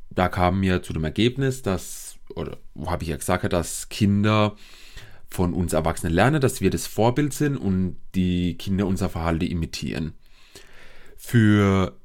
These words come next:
die neue Zuhörer jetzt unter uns, ihr merkt, diese Folge baue aufeinander auf. Ich würde euch empfehlen, fangt von der ersten Folge an, hört euch alle Folge durch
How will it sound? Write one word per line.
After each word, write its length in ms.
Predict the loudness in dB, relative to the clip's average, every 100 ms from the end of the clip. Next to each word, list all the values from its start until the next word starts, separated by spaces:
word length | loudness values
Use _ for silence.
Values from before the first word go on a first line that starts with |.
| -20 -18 -4 0
die 140 | 2
neue 320 | 8 10 10
Zuhörer 400 | 10 8 10 8
jetzt 160 | 4 4
unter 260 | 2 4
uns, 420 | 2 2 0 -6 -14 -16 -2
ihr 160 | 4 4
merkt, 380 | 6 4 2 -6 0
diese 300 | 0 2 -2
Folge 340 | 2 2 2
baue 320 | 4 4 6 2
aufeinander 640 | 0 -2 -2 -2 -2 2
auf. 480 | 4 4 2 -6 -18 -18 -18 -18 -4
Ich 160 | -2 4
würde 180 | 4 6
euch 60 |
empfehlen, 480 | 2 4 4 6 4
fangt 400 | 2 0 0 0
von 160 | -2 2
der 100 | 2
ersten 220 | 0 -4
Folge 280 | -2 -2 0
an, 300 | 0 0 0
hört 160 | 2
euch 240 | 0 -2 -2
alle 160 | -2
Folge 400 | 0 0 0 0
durch 460 | -2 4 6 6